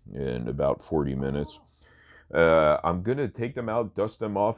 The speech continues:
wash them, freshen them up, hang them outside. It's a nice sunny day for once. Actually, not anymore.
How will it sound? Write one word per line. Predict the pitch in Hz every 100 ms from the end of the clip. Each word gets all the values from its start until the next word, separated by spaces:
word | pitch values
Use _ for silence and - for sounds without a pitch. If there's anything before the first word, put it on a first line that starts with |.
| -
wash | 92 104 -
them, | 110 110 104
freshen | - 104 -
them | 101 98
up, | 110
hang | - 92
them | 101
outside. | 98 98 - 98 104
It's | 98
a |
nice | 90 92 -
sunny | 92 90
day | 85 92
for | 101 98
once. | 98 101 107 107 - _ _ _ _ 87
Actually, | 90 - 98
not | 90 92
anymore. | 98 101 113 80